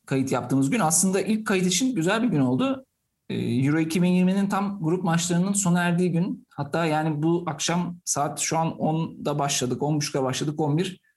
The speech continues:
Normalde bugün aslında maç izliyor olmamız gerekiyordu. Ee, araya geldiğimiz iyi şans oldu. Ee, valla grup maçları tamamlanırken bayağı gruptan, WhatsApp grubundan çok yazıştık. Çok detaylar, tartışmalar oldu. Hatta bu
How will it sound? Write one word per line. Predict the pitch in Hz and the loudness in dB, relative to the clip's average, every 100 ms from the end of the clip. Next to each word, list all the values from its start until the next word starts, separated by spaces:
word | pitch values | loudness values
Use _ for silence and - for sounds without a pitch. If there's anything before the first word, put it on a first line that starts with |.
| _ _ - | _ _ -4
Normalde | 131 143 151 156 151 | 0 2 2 0 0
bugün | 165 175 | 0 0
aslında | 147 - 170 | 0 0 2
maç | 170 160 | 2 0
izliyor | 127 123 | 0 2
olmamız | 120 120 | 0 0
gerekiyordu. | 123 120 117 123 180 214 - - _ _ _ | 0 -2 -2 -2 -2 -4 -10 -20 _ _ _
Ee, | 131 120 120 | -6 -4 -4
araya | 131 143 147 | -2 0 0
geldiğimiz | 135 127 135 175 180 - - _ _ _ | 0 0 2 2 2 0 -4 _ _ _
iyi | 131 151 | -2 0
şans | 147 143 165 135 | 0 0 0 0
oldu. | 120 135 190 - - _ _ _ - | 0 0 -2 -6 -20 _ _ _ -4
Ee, | 127 120 120 123 123 123 123 | 0 2 2 2 2 2 0
valla | 123 160 208 | 0 0 0
grup | 165 214 208 | 0 0 0
maçları | 196 202 208 208 | 0 0 -2 0
tamamlanırken | 202 202 202 214 220 226 240 311 - _ - | 0 2 2 0 -2 0 -2 -4 -10 _ -12
bayağı | 135 160 190 202 | -4 0 0 0
gruptan, | 175 185 180 208 208 | 0 -2 -2 -4 -2
WhatsApp | 165 175 196 190 | -4 -2 -4 -4
grubundan | 180 185 202 214 | -2 -2 -2 -2
çok | 190 196 | -2 0
yazıştık. | 185 254 - - - | 0 0 -2 -6 -8
Çok | - 156 156 | -6 -4 -4
detaylar, | 147 160 160 156 | -2 0 0 -2
tartışmalar | 165 151 - 165 160 | -2 -4 -2 0 0
oldu. | 131 127 | 0 0
Hatta | 165 - 185 170 | -4 -2 0 0
bu | 165 175 175 | 0 -2 -4